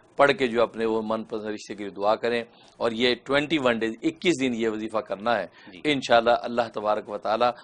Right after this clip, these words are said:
Speaker 1: आपका जो भी मतलूबा रिश्ता वो अता कर देंगे।
Speaker 2: मुझे याद आ रहा है
Speaker 1: हाँ।
Speaker 2: कि यहाँ पे हमारे पास कॉल्स आती हैं कि जहाँ शादी करना चाहते हैं वहाँ शादी हो नहीं रही,
Speaker 1: हो नहीं रही, सही बात
Speaker 2: कुछ,
Speaker 1: है।
Speaker 2: कुछ रखना है,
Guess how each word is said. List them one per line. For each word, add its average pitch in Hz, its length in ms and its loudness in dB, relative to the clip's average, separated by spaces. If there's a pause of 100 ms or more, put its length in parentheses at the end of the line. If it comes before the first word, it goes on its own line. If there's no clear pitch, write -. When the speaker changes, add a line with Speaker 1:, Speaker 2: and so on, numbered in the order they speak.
(180)
Speaker 1:
आपका 110 320 2
जो 110 180 -4
भी 110 120 -6
मतलूबा 107 460 -4
रिश्ता 104 320 -4
वो 101 80 -2
अता 95 240 -2
कर - 140 -12
देंगे। - 380 -20
Speaker 2:
मुझे 117 160 -10
याद 110 300 -4
आ 110 80 0
रहा 110 140 -4
है 113 200 -12
Speaker 1:
हाँ। 98 200 -20
Speaker 2:
कि 110 120 -10
यहाँ 107 240 -10
पे 113 60 -10
हमारे 107 280 -10
पास 104 380 -10
कॉल्स 101 280 -6
आती 98 260 -8
हैं 85 160 -16 (460)
कि 110 80 -10
जहाँ 104 260 -10
शादी 104 320 -8
करना 104 400 -8
चाहते 98 420 -12
हैं 101 100 -10
वहाँ 92 200 -10
शादी 95 340 -12
हो 101 260 -14
नहीं 92 180 -18
रही, 110 120 -4
Speaker 1:
हो 117 100 0
नहीं 104 160 -6
रही, 92 120 -10
सही - 180 -10
बात 90 160 -4
Speaker 2:
कुछ, - 100 -18
Speaker 1:
है। - 80 -20
Speaker 2:
कुछ 110 200 -6 (380)
रखना 107 340 -6
है, 92 220 -14